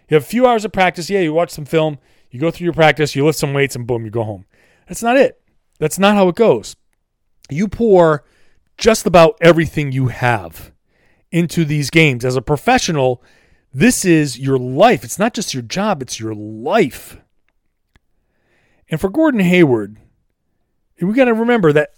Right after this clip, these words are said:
guys are defined. We define people by championships. We define people by this playoff success. And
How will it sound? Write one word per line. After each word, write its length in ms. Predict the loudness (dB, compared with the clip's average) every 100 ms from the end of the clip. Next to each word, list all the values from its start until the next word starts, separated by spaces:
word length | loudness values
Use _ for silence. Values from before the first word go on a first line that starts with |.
| -20 -12
guys 300 | -4 -2 0
are 40 | -2
defined. 880 | -4 -6 -6 -2 0 -2 -4 -10 -6
We 220 | -4 -4
define 720 | -6 -6 -6 -6 -4 -6 -8
people 420 | -6 -4 0 0
by 460 | 0 0 0 -2 -6 _ _ _ _
championships. 1080 | -6 -4 -4 -6 -8 -8 -12 -14 -16 -16 _ _ _ _
We 260 | 0 2 4
define 540 | 2 -4 -4 -4 -4
people 300 | -4 -6 -8
by 220 | -4 -2 -2
this 180 | -6
playoff 720 | -12 -18 -6 -2 2 2 0 -2
success. 920 | -10 -10 -8 0 0 0 -4 -14 -18 _ _ _ _ _ _ _ _ _ _ _ _ _ _ _ _ _ _
And 640 | -2 2 2 0 -4 -10